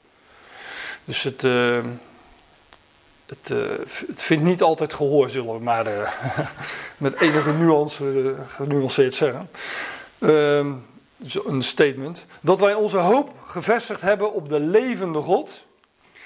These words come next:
die de redder is van alle mensen. Vooral van gelovigen. Geef opdracht en onderwijs dit", zegt Paulus. En, ehm,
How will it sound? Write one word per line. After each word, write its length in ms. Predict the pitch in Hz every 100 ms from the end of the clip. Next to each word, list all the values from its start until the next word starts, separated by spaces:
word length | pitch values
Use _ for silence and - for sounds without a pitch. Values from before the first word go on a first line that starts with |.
| - _ -
die 220 | 143 208
de 160 | 175
redder 440 | 170 269 294 254 269
is 180 | 254 -
van 160 | 190
alle 220 | 185 254
mensen. 380 | 226 185 151 127 - _ _ _ _ _ _ _ _ _ _ _ _ _ _ - _ _ - - - - - - - - - - -
Vooral 340 | - 156 196
van 180 | 156 139
gelovigen. 720 | 147 185 185 175 226 254 151 _ _ _ _ _ _ - _ - _ _
Geef 300 | - 190 180 -
opdracht 640 | 302 214 233 269 - -
en 160 | - 196
onderwijs 540 | 262 208 175 208 196
dit", 380 | 131 175 131 - _
zegt 240 | - 147 -
Paulus. 500 | 139 117 - - - _ _ _ _ _ - _ - -
En, 360 | - 160 156 151
ehm, 300 | 147 135